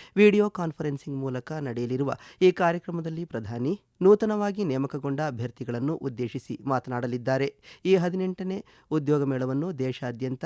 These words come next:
ಒಟ್ಟು ನಲವತ್ತೈದು ಆಯ್ದ ಸ್ಥಳಗಳಲ್ಲಿ ಏಕಕಾಲದಲ್ಲಿ ಆಯೋಜಿಸಲಾಗಿದೆ.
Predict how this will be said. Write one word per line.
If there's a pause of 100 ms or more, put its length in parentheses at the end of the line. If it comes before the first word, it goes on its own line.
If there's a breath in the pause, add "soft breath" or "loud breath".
(140)
ಒಟ್ಟು (240 loud breath)
ನಲವತ್ತೈದು
ಆಯ್ದ
ಸ್ಥಳಗಳಲ್ಲಿ
ಏಕಕಾಲದಲ್ಲಿ
ಆಯೋಜಿಸಲಾಗಿದೆ.